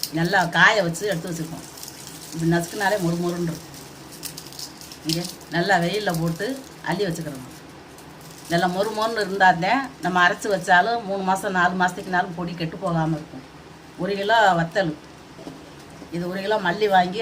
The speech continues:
நல்லா காய வச்சு பிடைச்சு எடுத்து வச்சிருக்கோம். இப்ப அடுப்பு பத்த வச்சுட்டோம். அடுப்பு பத்த வச்சுட்டு இப்ப இதுல வந்து ஒரு கப்பு புழுங்கரிசி எடுத்து வச்சிருக்கோம். இதை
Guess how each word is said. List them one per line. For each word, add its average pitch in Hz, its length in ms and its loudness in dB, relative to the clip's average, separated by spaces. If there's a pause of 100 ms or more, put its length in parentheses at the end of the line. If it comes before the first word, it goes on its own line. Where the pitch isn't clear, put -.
நல்லா 185 160 4 (100)
காய 196 300 8
வச்சு 170 160 -4 (120)
பிடைச்சு 190 320 0 (540)
எடுத்து 180 240 -4
வச்சிருக்கோம். 160 400 -6 (960)
இப்ப 170 180 -4
அடுப்பு 202 240 -2
பத்த 185 260 2
வச்சுட்டோம். 175 380 -2 (200)
அடுப்பு 196 240 -2
பத்த 180 200 -2
வச்சுட்டு 170 320 -6 (2000)
இப்ப 175 180 -6
இதுல 185 200 2
வந்து 185 200 -4 (260)
ஒரு 185 160 0
கப்பு 180 240 0 (280)
புழுங்கரிசி 208 440 -2
எடுத்து 151 200 -6
வச்சிருக்கோம். - 360 6 (680)
இதை 165 100 2